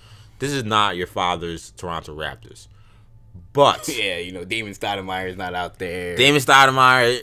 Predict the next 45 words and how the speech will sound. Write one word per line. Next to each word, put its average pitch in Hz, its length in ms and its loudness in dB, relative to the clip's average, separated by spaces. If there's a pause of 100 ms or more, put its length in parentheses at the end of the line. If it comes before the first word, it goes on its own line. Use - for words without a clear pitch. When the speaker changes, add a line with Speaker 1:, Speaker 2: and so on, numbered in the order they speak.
(120)
Speaker 1:
and 107 400 -2
Marcus 127 500 -2
Speaker 2:
You - 60 -10 (180)
know, 123 60 -6
Speaker 1:
Camby 127 140 -4
is 104 120 -2
not 120 120 4
Speaker 2:
Antonio 117 140 4
Speaker 1:
walking 113 180 2
through 117 120 -2
that 107 160 4
door. 104 80 -2 (200)
Speaker 2:
Davis. - 460 -10
Speaker 1:
Hakeem 170 360 4
Olajuwon 143 560 6
is 120 60 0
not 117 200 0
<laughs> - 20 -6
walking 147 380 -2
through - 240 -14
that 147 240 2
door. 127 400 -4 (600)
Um, 110 680 0
shout 120 200 -2
out 107 180 2
to, 92 240 -8
uh, 82 400 -6
shout 98 180 -4
out 87 140 -4
to 82 280 -10
Amin 85 240 -10
Elhassan, 76 600 -12 (180)
uh, 73 300 -12 (260)
for - 120 -12
his 76 180 -8
Patino 80 380 -12
game. 76 320 -12
That's 78 180 -10
the 71 60 -20
thing 78 160 -16
that 71 60 -16
he 76 120 -14
always 71 200 -14
does. - 280 -16 (240)
But 104 260 0